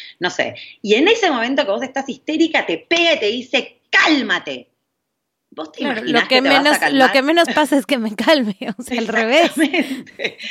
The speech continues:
Speaker 1: Exacto. Te, uno se enciende más. Entonces, imagínate eso, es exactamente eso, pero con un niño chiquito. Cuando un niño está desarmado y lo que necesita es que podamos contener como esta emoción, que podamos ayudarlo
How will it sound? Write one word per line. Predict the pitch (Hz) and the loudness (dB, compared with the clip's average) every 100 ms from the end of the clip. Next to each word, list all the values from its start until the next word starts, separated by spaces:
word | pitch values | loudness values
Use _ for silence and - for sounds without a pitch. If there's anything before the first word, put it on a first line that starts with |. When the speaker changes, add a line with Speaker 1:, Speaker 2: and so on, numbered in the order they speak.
| - - - | -12 -14 -12
Speaker 1:
Exacto. | 269 269 571 - - - 123 - - - _ | -12 -6 -6 -6 -12 -10 -10 -10 -18 -20 _
Te, | - - | -10 -8
uno | 277 659 605 - - | -8 -6 -8 -10 -6
se | |
enciende | - 170 - - 269 370 392 285 320 | -4 -4 -10 -6 0 2 4 4 4
más. | 349 359 - - _ _ - - | 4 2 0 -10 _ _ -20 -6
Entonces, | 254 269 240 | -2 -2 0
imagínate | 226 220 262 339 392 330 | -2 -2 0 2 2 -2
eso, | 427 - 294 143 | -2 -4 -4 -2
es | - 247 | -4 -4
exactamente | - - - 330 - 302 269 269 196 | -6 -6 -6 -6 -2 -2 0 2 2
eso, | 143 - 127 120 _ _ _ _ _ _ | 2 -2 -10 -10 _ _ _ _ _ _
pero | - 180 202 | -2 0 2
con | 208 | 0
un | 233 | -2
niño | 247 254 | -2 -2
chiquito. | 247 175 170 - - 131 - _ _ | -4 -8 -12 -6 -4 -4 -12 _ _
Cuando | 208 | -2
un | 294 | 4
niño | 339 370 | 4 4
está | 370 - 185 | 2 0 0
desarmado | 165 160 165 165 220 269 214 | 0 0 -2 -2 2 2 2
y | 156 | 0
lo | 151 | -2
que | 147 | -4
necesita | 151 165 - 254 311 | -6 -8 -8 -4 -2
es | 269 | -2
que | - | -6
podamos | - 175 247 - | -6 -4 -4 -6
contener | - 180 170 165 175 196 226 156 131 - _ _ | -2 0 0 0 0 2 2 0 -2 -6 _ _
como | 160 165 | -6 -6
esta | 175 196 | -2 -2
emoción, | 170 156 - 175 151 139 | 0 -4 -2 -2 0 -4
que | 151 | -4
podamos | 156 175 220 254 | -2 -2 0 -4
ayudarlo | 185 - 165 190 202 233 226 | -8 -6 -2 0 0 -2 -4